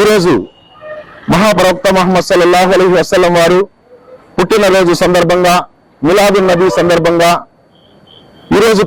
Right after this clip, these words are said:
కావలి, కావలి పట్టణ నిరుపేద ప్రజలైనటువంటి ఎవరైతే ఉన్నారో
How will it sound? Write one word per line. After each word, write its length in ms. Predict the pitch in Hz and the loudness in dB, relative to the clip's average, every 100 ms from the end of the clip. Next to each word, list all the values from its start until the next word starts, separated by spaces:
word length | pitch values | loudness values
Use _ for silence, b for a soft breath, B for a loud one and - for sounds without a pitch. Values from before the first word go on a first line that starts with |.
| 196 | 0
కావలి, 280 | 196 202 190 202 165 | 2 0 -2 -6 -2
కావలి 260 | 185 196 196 180 | 0 2 0 -2
పట్టణ 260 | 165 185 160 98 - _ - - | -2 0 0 -2 -6 _ -14 -4
నిరుపేద 360 | 165 202 202 196 196 | -2 0 0 0 0
ప్రజలైనటువంటి 800 | 175 180 196 190 170 170 175 170 104 - - - _ _ _ - | 0 0 0 0 0 -2 0 -2 -2 -8 -20 -20 _ _ _ -2
ఎవరైతే 340 | 156 202 196 185 | 0 0 0 -2
ఉన్నారో 340 | 180 185 185 | 0 0 2